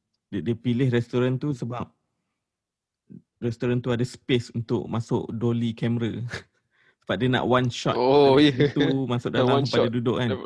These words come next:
Speaker 2: Oh,
Speaker 1: So, dia kena
Speaker 2: okey.
Speaker 1: pilih restoran yang ada space untuk dolly kan.
Speaker 2: Oh,
Speaker 1: So, means
Speaker 2: okey,
Speaker 1: that
Speaker 2: okey,
Speaker 1: memang
Speaker 2: okey.
Speaker 1: tak ada
Speaker 2: Dia
Speaker 1: set
Speaker 2: tak ada
Speaker 1: design
Speaker 2: set
Speaker 1: lah.
Speaker 2: tu.
Speaker 1: Semua, ah, actual
Speaker 2: Hmm.
Speaker 1: location.
Speaker 2: Okey.
Speaker 1: Nabila?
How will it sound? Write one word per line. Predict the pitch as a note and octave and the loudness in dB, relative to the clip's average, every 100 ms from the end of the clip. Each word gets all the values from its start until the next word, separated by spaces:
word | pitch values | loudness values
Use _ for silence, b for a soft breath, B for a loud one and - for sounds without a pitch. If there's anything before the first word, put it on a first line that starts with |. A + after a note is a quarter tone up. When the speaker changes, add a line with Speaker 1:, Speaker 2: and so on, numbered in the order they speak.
| - - - | -16 -20 -6
Speaker 2:
Oh, | C3+ C3+ | 2 6
Speaker 1:
So, | |
dia | C3 | 6
kena | B2+ B2+ | 4 0
Speaker 2:
okey. | B2 | -2
Speaker 1:
pilih | C3 B2+ | 0 0
restoran | B2 A#2+ - B2+ B2 | 0 -2 -2 0 0
yang | A#2+ A#2 | 0 -2
ada | A#2 | -4
space | B2 - B2+ A2 | -6 -6 -4 -4
untuk | A#2 - | -6 -8
dolly | G2+ G#2+ G#2 G2+ G#2 | -6 -6 -8 -10 -10
kan. | G2 A2+ - _ _ _ _ - _ _ _ _ | -12 -14 -16 _ _ _ _ -20 _ _ _ _
Speaker 2:
Oh, | A#2+ A2+ A2+ | -8 -4 -4
Speaker 1:
So, | |
means | A#2 | -4
Speaker 2:
okey, | A#2+ | -2
Speaker 1:
that | C3+ | -2
Speaker 2:
okey, | |
Speaker 1:
memang | A2+ A2+ | 0 -2
Speaker 2:
okey. | A2+ | -2
Speaker 1:
tak | - | -4
ada | |
Speaker 2:
Dia | B2+ | -4
Speaker 1:
set | - | -6
Speaker 2:
tak | - - | -4 -6
ada | |
Speaker 1:
design | A#2 G#2 A2 A2 | -6 -4 -4 -4
Speaker 2:
set | |
Speaker 1:
lah. | A2 | -6
Speaker 2:
tu. | A2 | -8
Speaker 1:
Semua, | G#2 - A2 A2 G#2 - _ _ _ _ - _ _ _ - | -10 -10 -8 -8 -10 -12 _ _ _ _ -20 _ _ _ -12
ah, | G#2+ - | -10 -10
actual | A#2 A#2 | -12 -10
Speaker 2:
Hmm. | E2+ | -10
Speaker 1:
location. | - G#2 - - B2+ - B B B _ _ _ _ _ _ _ _ _ _ _ _ _ _ _ _ | -10 -14 -12 -14 -14 -18 B B B _ _ _ _ _ _ _ _ _ _ _ _ _ _ _ _
Speaker 2:
Okey. | - A#2+ A2 - _ _ _ _ _ _ _ _ _ _ _ | -6 -4 -6 -14 _ _ _ _ _ _ _ _ _ _ _
Speaker 1:
Nabila? | A2 A#2 | -10 -8